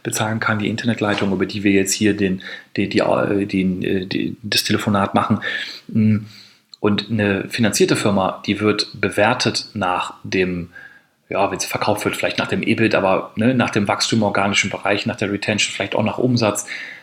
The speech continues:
Aber das Einzige, was das ebit hebt in einem Unternehmen, also den Gewinn, das ist, ähm, oder Brand-Traffic. Aber den zu bekommen, ist natürlich nochmal eine ganz andere Sache,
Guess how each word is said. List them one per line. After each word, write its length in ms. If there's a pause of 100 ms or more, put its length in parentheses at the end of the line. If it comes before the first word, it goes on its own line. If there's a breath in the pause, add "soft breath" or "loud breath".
(120)
Aber 120
das 240
Einzige, 640
was 100
das 320
ebit 380
hebt 640 (260)
in 100
einem 280
Unternehmen, 640
also 200
den 200
Gewinn, 600 (480 loud breath)
das 280
ist, 540
ähm, 360 (1120)
oder 380 (260 loud breath)
Brand-Traffic. 800
Aber 160
den 200
zu 200
bekommen, 440
ist 120
natürlich 320
nochmal 180
eine 100
ganz 140
andere 300
Sache, 340